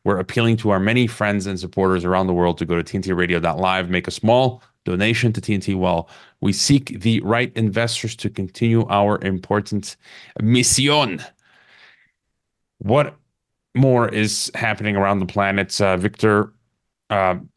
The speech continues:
Victor David Hansen, Victor Hansen,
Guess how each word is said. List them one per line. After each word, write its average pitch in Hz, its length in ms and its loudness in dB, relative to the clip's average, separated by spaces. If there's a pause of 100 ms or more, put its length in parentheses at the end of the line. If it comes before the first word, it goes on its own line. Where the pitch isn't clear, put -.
(160)
Victor 104 440 0 (180)
David 98 460 0 (140)
Hansen, 117 680 -2
Victor 95 240 -10
Hansen, 101 400 -6